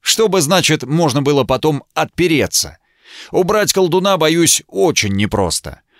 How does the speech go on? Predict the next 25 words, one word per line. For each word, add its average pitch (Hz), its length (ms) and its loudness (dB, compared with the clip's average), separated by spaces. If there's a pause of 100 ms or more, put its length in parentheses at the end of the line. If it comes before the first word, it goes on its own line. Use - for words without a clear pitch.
Грубер 175 480 0
его 196 280 0
бережёт, 165 520 2
как 170 220 0
зеницу 127 500 0
ока. 92 500 0 (380)
Колдун 139 600 2
стоит 151 500 2
всего 117 420 2
отряда». 80 600 -2 (920)
Я 117 260 0
наложил 123 560 0
стрелу, 95 640 -4 (220)
осторожно 117 760 0
выглянул. 98 680 -4 (480)
Над 117 320 0
деревом 156 500 2
носились 139 540 2
уже 131 240 0
три 139 240 -4
птицы. - 680 -6 (300)
Громко 143 540 2
и 165 60 4
злобно 127 440 0
каркали. 90 580 -2